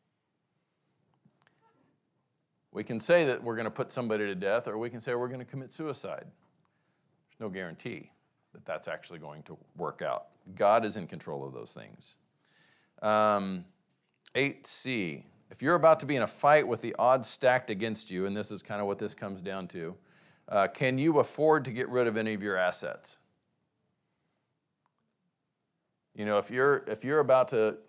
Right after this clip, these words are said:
get into a fight and there's six guys on the other side of you, and you got five friends with you, if they go, "We gotta go," you know, that doesn't feel too good.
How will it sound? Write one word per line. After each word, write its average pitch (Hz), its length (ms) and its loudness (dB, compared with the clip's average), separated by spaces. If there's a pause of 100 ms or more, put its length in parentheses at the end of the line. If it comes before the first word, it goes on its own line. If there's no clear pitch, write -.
(180)
get 131 140 -2
into 120 260 0
a 98 40 0
fight 127 380 4
and 101 100 -8
there's 95 200 -8
six - 260 -8
guys 123 340 4
on 107 140 -6
the 104 80 -4
other 101 100 -6
side 107 260 0
of 104 80 -2
you, 101 80 -8
and 98 80 -10
you 107 60 -8
got 113 340 0
five 117 300 4
friends 117 380 -2
with 120 200 -2
you, 98 240 0 (380)
if 107 120 -14
they 110 140 0
go, 107 300 2 (260)
"We 139 140 -8
gotta 147 200 4
go," 120 380 4 (260)
you 107 100 -8
know, 95 200 -8 (320)
that 113 120 -4
doesn't 123 180 2
feel 123 180 0
too 107 140 -2
good. 82 300 0